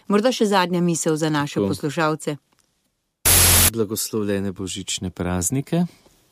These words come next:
Speaker 2: Nič ni vredno, kar je zunaj, da bi uničilo vaš notranji mir,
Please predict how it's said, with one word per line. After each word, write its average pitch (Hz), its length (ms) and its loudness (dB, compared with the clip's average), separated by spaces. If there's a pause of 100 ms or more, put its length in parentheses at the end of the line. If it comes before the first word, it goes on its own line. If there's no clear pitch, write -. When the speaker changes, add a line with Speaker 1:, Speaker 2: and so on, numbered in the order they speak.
(400)
Speaker 2:
Nič 135 640 2
ni 139 380 2 (140)
vredno, 104 600 4
kar 95 260 0
je 90 120 2
zunaj, 92 640 2 (560)
da 110 240 2
bi 98 160 2
uničilo 110 880 2
vaš 101 460 2
notranji 90 680 0
mir, 82 380 -4